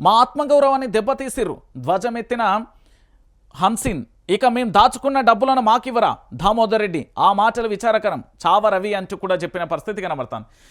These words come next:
ఇక్కడ విషయం ఏందంటే, తెలంగాణ రా-, ప్రజలందరూ కూడా ఆలోచించాల్సిన విషయం ఏందంటే, పూర్తిగా ప్రతి ఒక్కరూ ఆలోచించాల్సిన విషయం ఇందులో చాలా స్పష్టంగా కనబడుతుంది. ఆర్టీసీకి సంబంధించిన ఉద్యోగులు సమ్మె సైరన్ నోటీసులు ఇచ్చినప్పటి నుంచి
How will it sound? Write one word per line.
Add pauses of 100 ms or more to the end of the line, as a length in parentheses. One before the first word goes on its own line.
(160)
ఇక్కడ
విషయం
ఏందంటే,
తెలంగాణ
రా-,
ప్రజలందరూ
కూడా
ఆలోచించాల్సిన
విషయం
ఏందంటే, (340)
పూర్తిగా
ప్రతి
ఒక్కరూ
ఆలోచించాల్సిన
విషయం
ఇందులో (100)
చాలా
స్పష్టంగా
కనబడుతుంది. (420)
ఆర్టీసీకి
సంబంధించిన
ఉద్యోగులు
సమ్మె
సైరన్
నోటీసులు
ఇచ్చినప్పటి
నుంచి